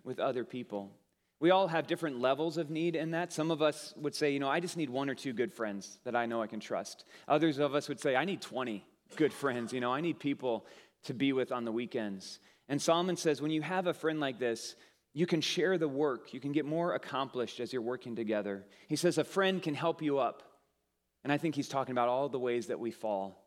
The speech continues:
when we fall emotionally or mentally or even physically, that a friend can help us get back on our feet, uh, feet again. "A friend brings warmth," he says. In Solomon's day, they didn't have electric blankets.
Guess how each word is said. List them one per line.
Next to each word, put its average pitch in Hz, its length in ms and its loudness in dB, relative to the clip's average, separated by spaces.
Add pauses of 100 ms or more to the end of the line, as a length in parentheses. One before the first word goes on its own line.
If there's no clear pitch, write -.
(320)
when 120 100 -8
we 120 80 -2
fall 123 300 0
emotionally 113 720 -4 (540)
or 110 80 -6
mentally 120 540 0
or 104 180 -2
even 185 260 0
physically, 110 640 -4 (380)
that 123 80 -6
a 120 40 -4
friend 127 440 -2
can 117 140 -8
help 139 260 -4
us 120 120 -4
get 123 140 -4
back 120 220 -2
on 113 80 -2
our 107 80 -4
feet, 117 400 -6
uh, 120 60 -10
feet 131 260 -6
again. 98 380 -4 (480)
"A 135 60 0
friend 180 380 4
brings 160 320 2
warmth," 147 460 0
he 139 100 -4
says. 117 360 0
In 127 80 -4
Solomon's 151 480 2
day, 139 160 4
they 131 80 2
didn't 139 180 0
have 139 140 0
electric 131 400 -2
blankets. 127 580 -4